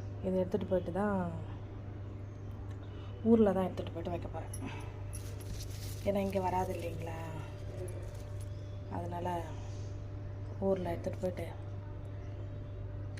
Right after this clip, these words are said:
வச்சாக்கா மரமா வரும். சூப்பரா இருக்கு.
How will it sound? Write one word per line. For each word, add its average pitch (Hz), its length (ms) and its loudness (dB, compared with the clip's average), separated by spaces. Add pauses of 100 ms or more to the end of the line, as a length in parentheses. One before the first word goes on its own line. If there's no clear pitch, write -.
(400)
வச்சாக்கா 185 560 0
மரமா 180 600 2
வரும். 185 400 4 (2000)
சூப்பரா 208 320 6
இருக்கு. - 220 -4